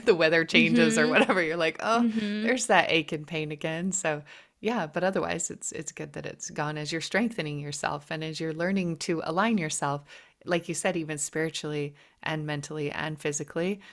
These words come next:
Speaker 1: then the aches and pains can definitely go away. So it sounds like you've got a great program there to be able to do that. So I'm so glad you're sharing this.
Speaker 2: Thank you. Thank you. Yeah, I, I feel so blessed, you know, and through the Pilates sessions along the way is how the empower-,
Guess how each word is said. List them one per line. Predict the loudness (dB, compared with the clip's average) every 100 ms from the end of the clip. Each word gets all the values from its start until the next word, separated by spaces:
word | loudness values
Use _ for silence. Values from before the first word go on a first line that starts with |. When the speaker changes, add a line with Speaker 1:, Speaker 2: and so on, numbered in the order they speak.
| -20 _
Speaker 1:
then | -4 -2 -2 -6 -10
the | -10 -6
aches | -6 -6
and | -10
pains | -8 -6 -6
can | -10 -10
definitely | -10 -10 -12 -10
go | -8 -8
away. | -8 -8 -8 -8
So | -8 -10 -8
it |
sounds | -6 -4
like | -6 -6
you've | -8
got | -4 -4
a |
great | 0 0 0
program | 0 0 2 0 0
there | -2 -4
to | -6
be | -6
able | -4
to | -4
do | -2 -2 0
that. | -2 -2 -8 -6
So | -4
I'm | 0
so | 0
glad | 2 0 0
you're | -2
sharing | 0 2 0
this. | -2 -2 -2 -4 _ _ _
Speaker 2:
Thank | -8 -6 -6 -6
you. | -10
Thank | -8 -8 -6
you. | -6
Yeah, | -6 -4 -2 0
I, | 0 0
I | 0
feel | 0 -2
so | 2 2 2
blessed, | 0 0 -4 -8 -12 -18 -20 -16 -4
you |
know, | 0 0
and | 0 -2
through | -2 -2
the | -2
Pilates | -2 -2 0 0 0 -2 -4 -6 -10 -16 -20 -8
sessions | -8 2 2 2 -2 -2
along | -2 -2 -2
the | 0
way | 2 2 0
is | -4 -8
how | -8 -4 -2 -2
the | -2 -6
empower-, | -6 -6 -4 -4